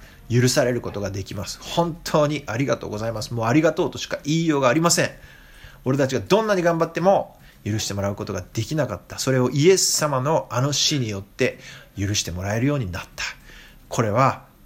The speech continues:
本当に奇跡です。ありがとうございます。そしてまた、イエス様はそうやって、えー、命を捨てて死んだにもかかわらず、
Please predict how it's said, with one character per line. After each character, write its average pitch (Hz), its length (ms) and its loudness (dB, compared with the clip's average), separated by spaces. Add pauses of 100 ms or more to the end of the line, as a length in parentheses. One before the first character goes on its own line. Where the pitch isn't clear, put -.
本 123 120 -10
当 156 100 -4
に 139 80 -2
奇 - 200 2
跡 - 140 -6
で - 140 -14
す。 - 180 -14 (180)
あ 113 100 -4
り 113 80 -4
が 101 100 -10
と 101 80 -10
う 95 40 -10
ご 98 60 -10
ざ 110 120 -10
い 117 40 -10
ま 147 140 2
す。 - 200 -2 (480)
そ - 120 0
し 127 60 4
て 147 80 2
ま 135 120 6
た、 160 280 4 (200)
イ 127 80 4
エ 123 60 6
ス - 60 -2
様 123 180 2
は 135 140 6
そ 139 120 -2
う 135 40 4
や 135 80 2
っ - 20 -2
て、 151 480 2 (300)
え 117 180 0
ー、 - 20 0
命 131 340 2
を 123 60 2
捨 - 120 -2
て 151 120 2
て 135 120 0
死 - 220 4
ん 175 80 2
だ 175 100 4
に 160 80 -2
も 131 100 -2
か 123 160 -2
か 143 80 0
わ 147 120 6
ら 135 120 4
ず、 160 340 4